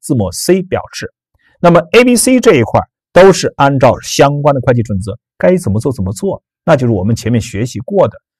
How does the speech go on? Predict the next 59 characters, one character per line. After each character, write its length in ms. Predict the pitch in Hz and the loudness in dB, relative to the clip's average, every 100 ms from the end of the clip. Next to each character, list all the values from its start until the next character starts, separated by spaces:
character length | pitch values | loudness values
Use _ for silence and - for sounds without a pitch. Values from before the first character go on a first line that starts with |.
| _ _ | _ _
他 120 | - | 0
们 120 | 175 190 190 _ _ - | 0 0 -6 _ _ -6
之 120 | 208 | -4
前 240 | 175 - 123 | -2 0 0
是 160 | 147 | -2
怎 120 | 123 | -2
么 100 | 92 | -4
做 220 | 98 165 107 | -2 0 0
的， 120 | - | -2
那 100 | 127 | -4
现 240 | 113 156 147 | -2 0 0
在 160 | 127 | 0
还 160 | 107 95 | -2 -8
是 80 | - | -6
在 160 | 120 | -8
处 220 | - 104 | -6 -6
置 120 | 113 156 | -4 -4
组、 160 | 107 104 | -6 -6
在 80 | |
计 180 | 110 131 | -6 -6
量 160 | 101 101 | -6 -6
时 180 | - - _ _ | -10 -14 _ _
还 160 | - 104 | -4 -2
是 80 | |
怎 140 | 131 98 | -2 -6
么 100 | 87 | -8
做。 260 | - - - _ _ _ | -8 -10 -12 _ _ _
然 140 | 156 202 | 2 4
后 80 | |
另 180 | 214 233 226 | 4 4 4
外 100 | 190 | 2
一 60 | |
个 100 | 113 | 0
括 180 | - 156 | 0 0
号 120 | 143 | 0
七， 340 | - - 190 185 _ - | -2 -4 -6 -8 _ -4
就 140 | 123 | 0
是 60 | 107 | 0
刚 220 | 127 156 | 0 0
才 140 | - 127 | 0 0
我 140 | 117 | 2
给 180 | 120 92 | 0 0
大 160 | - | 0
家 180 | 117 127 | 0 -2
所 300 | 123 - 95 - | -4 -6 -8 0
归 220 | 156 160 | 2 2
纳 200 | 165 135 | 2 -2
的 80 | 95 - _ - | -6 -12 _ -8
圈 480 | - - 196 185 185 | -4 2 4 4 4
一 160 | 196 196 _ _ _ _ _ _ _ _ _ | 0 -4 _ _ _ _ _ _ _ _ _
到 180 | 147 104 | 2 2
圈 380 | - - 156 143 | 0 2 2 2
五 400 | 95 95 - - | 0 -2 -6 -2
那 100 | 120 | 0
些 80 | 117 | 2
内 140 | 117 | 0
容。 140 | 90 90 - | -4 -10 -8
圈 320 | - 165 165 | 0 2 2
一， 160 | 165 | 0